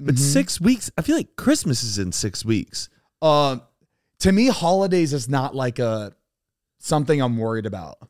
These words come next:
Speaker 1: Right, but how
Speaker 2: But
Speaker 1: many more
Speaker 2: I,
Speaker 1: weeks
Speaker 2: I,
Speaker 1: do we
Speaker 2: I'm
Speaker 1: have in
Speaker 2: more
Speaker 1: the
Speaker 2: worried
Speaker 1: year?
Speaker 2: about, like, weddings. Weddings is, like, a problem.
Speaker 1: Oh, right.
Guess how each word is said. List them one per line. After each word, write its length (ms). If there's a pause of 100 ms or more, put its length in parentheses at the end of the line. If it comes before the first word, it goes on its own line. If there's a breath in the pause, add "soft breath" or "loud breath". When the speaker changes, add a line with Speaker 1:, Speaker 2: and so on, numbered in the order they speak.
(160)
Speaker 1:
Right, 260
but 140
how 160
Speaker 2:
But 120
Speaker 1:
many 160
more 80
Speaker 2:
I, 20
Speaker 1:
weeks 240
Speaker 2:
I, 40
Speaker 1:
do 80
we 80
Speaker 2:
I'm 120
Speaker 1:
have 120
in 40
Speaker 2:
more 100
Speaker 1:
the 100
Speaker 2:
worried 140
Speaker 1:
year? 60
Speaker 2:
about, 200
like, 120
weddings. 560
Weddings 420
is, 180
like, 140
a 80
problem. 420
Speaker 1:
Oh, 320
right. 580